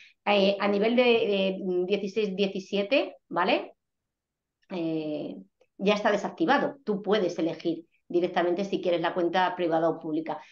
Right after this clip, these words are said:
Os hemos puesto ahí un poco cuáles son las diferencias cuando uno es más pequeño, cuando uno es más mayor, ¿vale? Es la forma que en principio tiene TikTok de proteger a los menores. Y es verdad que, bueno, tienen su riesgo las redes sociales, pero algunas cosas también las hacen un poco bien.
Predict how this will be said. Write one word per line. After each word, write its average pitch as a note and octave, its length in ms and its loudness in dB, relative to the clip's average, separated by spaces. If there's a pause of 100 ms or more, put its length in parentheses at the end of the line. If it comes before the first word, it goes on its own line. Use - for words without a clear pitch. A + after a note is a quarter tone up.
Os G3 160 -2
hemos B3 160 2
puesto B3+ 280 0
ahí G#3 160 2
un F#3+ 160 2
poco A#3+ 380 0 (160)
cuáles A#3 240 4
son B3 100 4
las G#3+ 160 2
diferencias A#3+ 840 0
cuando E3+ 540 2
uno F3+ 300 -4
es F#3 80 -6
más F#3+ 200 -2
pequeño, G#3+ 440 0
cuando F3+ 260 4
uno F3+ 120 2
es G3 80 -2
más G3+ 160 -2
mayor, E3 320 0
¿vale? A3 300 0 (260)
Es A#3 160 0
la C#4+ 160 4
forma C4+ 320 2
que A#3+ 80 2
en A3+ 80 4
principio A#3+ 480 0
tiene A3+ 240 2
TikTok G#3+ 340 -4
de A#3+ 120 0
proteger F3 400 -2
a G#3+ 60 2
los F#3 120 0
menores. D3+ 640 -8 (340)
Y C#3 560 -4
es D3 180 -8
verdad E3+ 300 0
que, D#3+ 60 -6
bueno, F3 280 -4
tienen D3 260 -6
su D#3+ 160 -4
riesgo D#3+ 260 -2
las D#3 160 -2
redes D#3 160 -4
sociales, E3+ 400 -6
pero D#3+ 100 -4
algunas D#3 260 -4
cosas F#3+ 300 -10
también D#3 280 -4 (340)
las D#3 260 -4
hacen F3 240 -2
un E3 80 0
poco E3 300 -2
bien. D3 280 -8